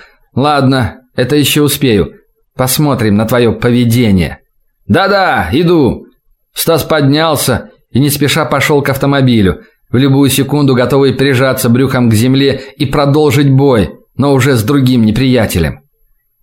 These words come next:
Однако переживания оказались напрасны.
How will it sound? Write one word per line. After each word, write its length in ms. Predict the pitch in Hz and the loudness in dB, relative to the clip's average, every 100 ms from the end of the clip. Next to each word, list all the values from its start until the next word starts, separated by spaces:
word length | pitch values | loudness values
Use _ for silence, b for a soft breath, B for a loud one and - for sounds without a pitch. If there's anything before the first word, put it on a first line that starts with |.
| _ _ | _ _
Однако 340 | - 131 156 156 | -6 -4 -4 -2
переживания 680 | 170 156 151 165 170 165 | 0 0 0 0 0 -2
оказались 680 | - 135 143 131 139 135 135 | -2 -2 0 0 2 0 0
напрасны. 640 | 135 117 113 92 - 64 | -2 0 0 -2 -4 -10